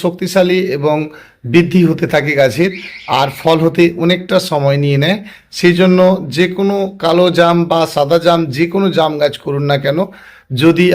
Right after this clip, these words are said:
আপনি মাটিতে করতে থাকেন, অবশ্যই মাটিতে যদি গাছ করেন সিমেন্টের বস্তার এক বস্তা করে বালি মাটিতে মেখে দেবেন। তারপরে যে কোনো ফল গাছ রোপণ করবেন, জানবেন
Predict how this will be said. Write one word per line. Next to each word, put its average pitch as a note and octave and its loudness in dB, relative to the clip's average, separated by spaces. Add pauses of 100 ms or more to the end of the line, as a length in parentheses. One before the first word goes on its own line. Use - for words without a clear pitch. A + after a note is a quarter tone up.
আপনি C#3+ -4 (160)
মাটিতে D#3 0 (100)
করতে D#3+ -2 (100)
থাকেন, D3 0 (460)
অবশ্যই E3 4 (180)
মাটিতে F3+ -2 (100)
যদি D#3 0 (120)
গাছ C#3 2 (100)
করেন D#3 2 (460)
সিমেন্টের F3+ 2
বস্তার D#3 0 (240)
এক D#3 -4 (120)
বস্তা E3 0
করে D3 -2 (220)
বালি C#3+ 2 (120)
মাটিতে C#3+ -4 (100)
মেখে C#3+ -4
দেবেন। B2+ -4 (440)
তারপরে D3 0 (160)
যে C#3+ -8 (100)
কোনো E3+ -6 (100)
ফল C#3+ -6
গাছ C3 -4 (100)
রোপণ B2 -6 (120)
করবেন, C#3 -2 (480)
জানবেন C#3+ 0